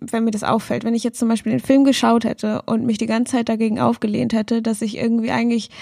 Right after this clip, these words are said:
irgendwas dagegen habe, obwohl es eigentlich wirklich nur eine Ego-Story ist, weil ich diesen Film voll genossen habe und auch die Musik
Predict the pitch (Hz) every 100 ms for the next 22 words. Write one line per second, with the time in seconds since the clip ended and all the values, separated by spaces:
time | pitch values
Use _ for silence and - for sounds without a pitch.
0 | - - - - 247 240 233 - 233 220
1 | 208 214 233 269 220 240 220 254 254 -
2 | 262 233 269 285 277 294 311 294 262 247
3 | 233 233 214 214 208 208 - 220 220 -
4 | - 208 208 220 208 - 208 202 220 262
5 | 233 214 226 214 220 214 202 233 -